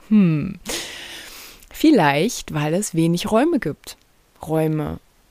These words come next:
wo es Kommunikation gibt, wertschätzende Kommunikation auf Augenhöhe.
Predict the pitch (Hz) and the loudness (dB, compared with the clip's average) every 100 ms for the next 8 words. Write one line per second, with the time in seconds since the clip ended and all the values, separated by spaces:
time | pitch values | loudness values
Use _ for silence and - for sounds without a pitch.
0 | _ _ _ - 160 160 - 175 175 170 | _ _ _ -10 -4 -4 0 2 2 2
1 | 160 170 - - 151 151 151 - - - | -2 -6 -8 -6 -6 -6 -10 -14 -18 0
2 | 175 175 - - 156 - 151 151 151 151 | 2 4 2 0 -2 -4 -8 -6 -6 -6
3 | 151 - 156 - 151 - 180 190 - - | -8 -10 -12 -10 -8 2 6 6 2 2
4 | 160 160 151 147 147 | 4 2 -2 -4 -6